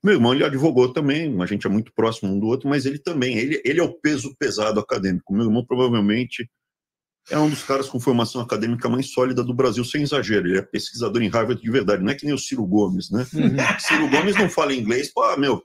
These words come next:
Speaker 1: entrar no McDonald's aqui, se ele chegar ali, ele vai falar hot dog, milkshake, cueca-coela, né?
Speaker 2: Entendi.
Speaker 1: É, mas o Arthur, ele foi pesquisador, ele publicou na revista de Harvard artigos.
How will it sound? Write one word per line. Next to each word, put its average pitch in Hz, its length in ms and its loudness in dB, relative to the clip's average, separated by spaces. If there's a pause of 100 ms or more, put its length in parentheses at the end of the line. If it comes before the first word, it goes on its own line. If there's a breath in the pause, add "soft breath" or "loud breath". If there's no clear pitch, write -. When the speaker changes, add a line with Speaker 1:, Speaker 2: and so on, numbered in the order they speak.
(100)
Speaker 1:
entrar 117 280 0
no 160 120 -2
McDonald's 120 560 0
aqui, - 160 -14
se 117 120 -10
ele 110 80 -10
chegar 117 260 0
ali, 113 120 0
ele 170 80 0
vai 165 80 -8
falar 175 240 4
hot 143 220 -2
dog, 160 640 0 (300 soft breath)
milkshake, 160 1120 -2 (300)
cueca-coela, 117 680 0 (240)
né? 95 140 -2
Speaker 2:
Entendi. 143 480 0 (360 soft breath)
Speaker 1:
É, 107 280 0
mas 120 220 -2
o 143 60 4
Arthur, 135 220 0
ele 160 100 0
foi 151 160 -2
pesquisador, 143 540 -4
ele 110 140 -2
publicou 151 560 -2
na 113 80 0
revista 95 380 -4
de 92 80 -8
Harvard 82 300 -4 (240)
artigos. - 540 -6